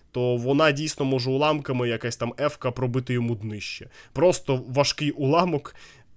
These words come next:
може наробити навіть такі приколи. Тому це не танк, гайс. Це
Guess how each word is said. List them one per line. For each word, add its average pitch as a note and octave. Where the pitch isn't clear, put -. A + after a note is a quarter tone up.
може C#3+
наробити C#3
навіть A#2+
такі B2
приколи. G2+
Тому A#2+
це G3+
не F3+
танк, A2
гайс. G2+
Це D3